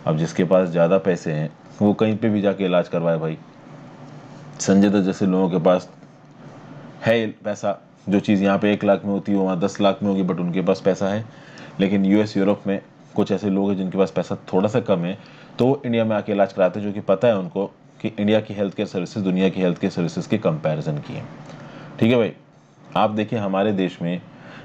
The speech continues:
जब भी हमारे किसी बड़े minister को कोई problem हो जाती है तो एम्स में इलाज करवाते हैं, क्योंकि Ames में one of the most advanced, आप कह सकते हो,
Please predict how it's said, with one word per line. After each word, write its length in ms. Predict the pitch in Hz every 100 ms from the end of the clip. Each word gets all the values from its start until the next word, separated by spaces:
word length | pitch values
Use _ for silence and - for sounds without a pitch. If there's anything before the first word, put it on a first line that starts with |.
| -
जब 120 | 101
भी 80 | 110
हमारे 260 | 104 107 107
किसी 180 | 101
बड़े 200 | 92 92
minister 380 | 104 98 90 98
को 100 | 95
कोई 160 | - 98
problem 340 | 98 87 98
हो 140 | 95 85
जाती 240 | 85 104
है 60 | 117
तो 40 |
एम्स 260 | 127 135 113
में 100 | 120
इलाज 240 | 107 101
करवाते 380 | 98 90 85 87
हैं, 100 | 87 - - - -
क्योंकि 220 | 98 117 -
Ames 280 | 107 117 113
में 60 | 131
one 140 | 110
of 120 | 113
the 60 | 113
most 340 | 101 123 - -
advanced, 500 | 90 90 110 120 - - - -
आप 160 | - -
कह 80 | 98
सकते 280 | 98 - 101
हो, 180 | 104